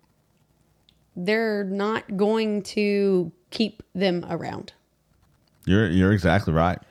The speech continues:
Speaker 1: So if something in your relationship, then you're just, it's, you're not getting it. You need to take a step back. What are you really doing? Are you really showing up? Are you really taking the words that they say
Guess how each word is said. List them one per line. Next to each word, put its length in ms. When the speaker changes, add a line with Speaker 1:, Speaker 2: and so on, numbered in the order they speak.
Speaker 1:
So 420
if 180
something 440
in 140
your 160
relationship, 760
then 240
you're 160
just, 320
it's, 200
you're 340
not 360
getting 340
it. 240
You 160
need 200
to 60
take 220
a 40
step 340
back. 340
What 300
are 140
you 320
really 320
doing? 400
Are 140
you 380
really 320
showing 440
up? 180
Are 100
you 200
really 340
taking 400
the 60
words 280
that 120
they 140
say 600